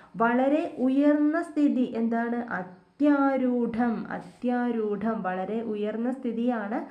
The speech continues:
അത്യാരൂഢം. ഉള്ളതിൽ കവിഞ്ഞുള്ള പറച്ചിൽ അത്യുക്തി, അത്യുക്തി. വാസ്തവത്തിൽ കവിഞ്ഞുള്ള പ്രസ്താവവും ഉള്ളതിൽ കവിഞ്ഞുള്ള പറച്ചിലും രണ്ടും കറക്റ്റാണ്. അത്യുക്തി, അതിശയോക്തി.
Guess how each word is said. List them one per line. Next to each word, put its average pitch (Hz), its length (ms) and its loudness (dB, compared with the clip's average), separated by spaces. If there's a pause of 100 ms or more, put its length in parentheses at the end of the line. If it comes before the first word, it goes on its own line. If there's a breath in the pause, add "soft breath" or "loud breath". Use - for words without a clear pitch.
(260 loud breath)
അത്യാരൂഢം. 214 1400 -2 (380 loud breath)
ഉള്ളതിൽ 294 560 2 (100)
കവിഞ്ഞുള്ള 254 720 4
പറച്ചിൽ 240 560 -2 (220 loud breath)
അത്യുക്തി, 226 1120 -4
അത്യുക്തി. 214 1120 -6
വാസ്തവത്തിൽ 220 580 -4
കവിഞ്ഞുള്ള 247 540 0
പ്രസ്താവവും 247 800 -2 (200)
ഉള്ളതിൽ 269 400 -2
കവിഞ്ഞുള്ള 277 440 -4
പറച്ചിലും 247 500 -4
രണ്ടും 233 380 -4
കറക്റ്റാണ്. 262 460 -2
അത്യുക്തി, 254 680 -6
അതിശയോക്തി. 240 920 -6